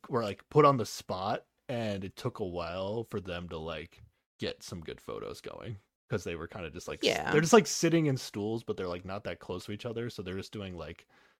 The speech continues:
Speaker 1: look at each other in a romantic way kind of photos. Or I don't know what they were trying to do. But then eventually
Speaker 2: Yeah,
Speaker 1: they
Speaker 2: I
Speaker 1: get, they do, like, like, Tay, like, grabs her head and they just do, like, silly couple photos, and it,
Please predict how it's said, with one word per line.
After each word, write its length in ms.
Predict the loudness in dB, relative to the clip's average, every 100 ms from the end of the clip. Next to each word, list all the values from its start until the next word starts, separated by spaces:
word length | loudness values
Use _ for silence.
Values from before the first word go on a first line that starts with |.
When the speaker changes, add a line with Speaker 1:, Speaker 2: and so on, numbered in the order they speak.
| _
Speaker 1:
look 320 | -2 -2 2
at 100 | 2
each 220 | 0 -4
other 340 | -4 -4 -4 -4
in 160 | -4 -6
a 380 | -6 -8 -10 -14 _ _ _ _ _ _ -10
romantic 600 | -6 -4 -4 -4 -8 -8
way 340 | -6 -2 -2 0
kind 320 | 0 2 2
of 120 | 2
photos. 540 | 2 4 10 10 8
Or 300 | 4 2 2
I 120 | 6 8
don't 160 | 12
know 120 | 12 12
what 140 | 12
they 80 | 8
were 200 | 6 4
trying 240 | 2 2 2
to 60 | -2
do. 520 | -2 0 2 2 0 _ -20 -20 -20 _ 6
But 80 |
then 120 | 12 12
eventually 480 | 12 10 8 8
Speaker 2:
Yeah, 120 | 10 10
Speaker 1:
they 40 |
Speaker 2:
I 40 | 10
Speaker 1:
get, 160 | 6 -2 -20 _ _
they 160 | -2 -2
do, 260 | -2 0
like, 360 | 2 0 -2 -16 _ _ _ -2
like, 160 | -2
Tay, 320 | 2 2 2 0
like, 240 | -4 -8
grabs 380 | -6 -6 -4 -6
her 100 | -6
head 260 | -4 -4 -4
and 100 | -6
they 60 |
just 180 | -8 -10
do, 80 | -10
like, 220 | -10 -12
silly 460 | -8 -6 -6 -8 -8
couple 280 | -8 -8 -8
photos, 440 | -8 -8 -8 -8
and 120 | -10
it, 120 | -12